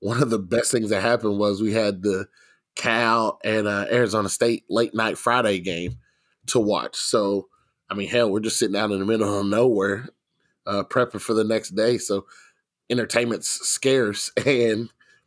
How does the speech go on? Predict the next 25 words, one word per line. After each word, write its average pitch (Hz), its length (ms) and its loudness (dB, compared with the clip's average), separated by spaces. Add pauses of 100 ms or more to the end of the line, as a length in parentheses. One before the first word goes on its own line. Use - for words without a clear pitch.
(280)
we 110 160 -2
were 117 140 2
all 117 200 2
locked 107 240 0
into 117 240 -2
this 117 180 0
game 107 280 0
watching 104 400 0
it. 104 80 -4
So 110 320 0
I - 80 -2
did 117 260 0
get 107 140 -6
to - 80 -6
see 113 180 -4
Cal 110 320 -6
quite 113 260 0
a 107 60 0
bit 104 260 0
there, 107 320 0 (300)
and 117 240 2
I 104 60 4
watched 104 360 0
them 104 140 2
against 98 340 -4